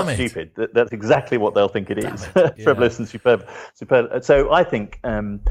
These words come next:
Speaker 1: you know, we have to, we have to think like consumers. I mean, it, in the last ten years, our, our relationship with those kind of brands has changed because we do, particularly with food brands,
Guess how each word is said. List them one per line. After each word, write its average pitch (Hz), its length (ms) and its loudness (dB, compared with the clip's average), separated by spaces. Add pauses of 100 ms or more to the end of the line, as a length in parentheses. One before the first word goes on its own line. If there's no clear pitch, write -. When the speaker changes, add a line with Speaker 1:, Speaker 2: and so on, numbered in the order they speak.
(340)
Speaker 1:
you 131 60 -2
know, 117 80 4
we 135 140 4
have 139 240 4
to, 110 200 -2
we 123 200 -2
have 107 200 2
to 90 300 0 (540)
think 127 260 0
like 101 220 4
consumers. - 560 -6
I 104 60 4
mean, 110 280 4 (380)
it, 104 340 -4 (1080)
in 139 160 4
the 131 80 8
last 120 560 2 (420)
ten 120 300 -6
years, 120 460 -2
our, 101 580 2 (260)
our 95 440 -2 (600)
relationship 113 840 2
with 92 100 -6
those 92 200 -2
kind 92 200 -14
of 90 100 -14 (260)
brands 90 520 0
has 87 140 -8
changed 87 440 -6
because 98 300 -2
we 104 160 0
do, 110 320 4
particularly - 320 2
with 87 120 -4
food - 280 2
brands, 90 380 0